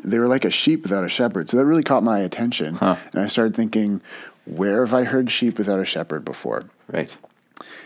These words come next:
Speaker 1: And I didn't know. So I Googled it.
Speaker 2: Yeah.
Speaker 1: <laughs> And
Speaker 2: Good.
Speaker 1: it turns out Ezekiel thirty-four
Speaker 2: Yeah.
Speaker 1: is this long passage about God condemning the leaders of Israel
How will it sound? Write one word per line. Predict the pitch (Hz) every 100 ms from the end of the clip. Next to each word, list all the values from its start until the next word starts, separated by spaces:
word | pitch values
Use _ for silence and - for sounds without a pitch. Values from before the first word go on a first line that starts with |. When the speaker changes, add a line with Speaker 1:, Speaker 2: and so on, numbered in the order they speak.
| - -
Speaker 1:
And | 110 104
I | 92
didn't | 90 90 107
know. | 90 - - - -
So | 127
I | 117
Googled | 104 127 214 123 90
it. | - - - -
Speaker 2:
Yeah. | - 92 196 - - -
Speaker 1:
<laughs> | - - _ - - - -
And | 160 165
Speaker 2:
Good. | 175
Speaker 1:
it |
turns | - 220 190 113
out | 92 113 -
Ezekiel | 131 165 - 165 135
thirty-four | 127 120 110 101 - 135 80 110 - -
Speaker 2:
Yeah. | - - -
Speaker 1:
is | 127 113
this | 123 123
long | 135 156 151
passage | 127 98 - 113 107
about | 113 101 - - 110 110 107 - - - - - -
God | 127 127 139 139 -
condemning | - 123 104 127 139 143 143
the | 107
leaders | 107 107 117 120 127 117
of | - 101
Israel | 92 107 90 80 65 64